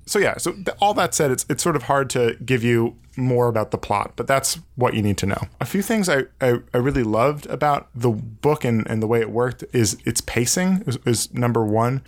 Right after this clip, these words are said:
It's a really unique style, and I don't know if I'm gonna be able to describe this in an audio medium, but I'll try. Every sentence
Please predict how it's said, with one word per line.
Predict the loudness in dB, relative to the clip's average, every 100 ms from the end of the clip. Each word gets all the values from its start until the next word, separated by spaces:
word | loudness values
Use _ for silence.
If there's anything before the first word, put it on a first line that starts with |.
| -4
It's | -2
a |
really | 2 2
unique | 2 0 0
style, | -2 -2 0 0 0 -2 -2 -4
and | -2
I | 0
don't | 0
know | 0 0
if | 0
I'm |
gonna | 0 2
be | 2
able | 2 0
to | 0
describe | -2 0 0 2
this | 2 0 -2 0
in | 0
an | 2
audio | 2 2
medium, | 2 2 0 0
but | 0
I'll | 0
try. | 0 0 -2 -2
Every | 0 0 0 0 0 -2 -8 -20 -20 -6
sentence | -2 2 2 2 0 0 -2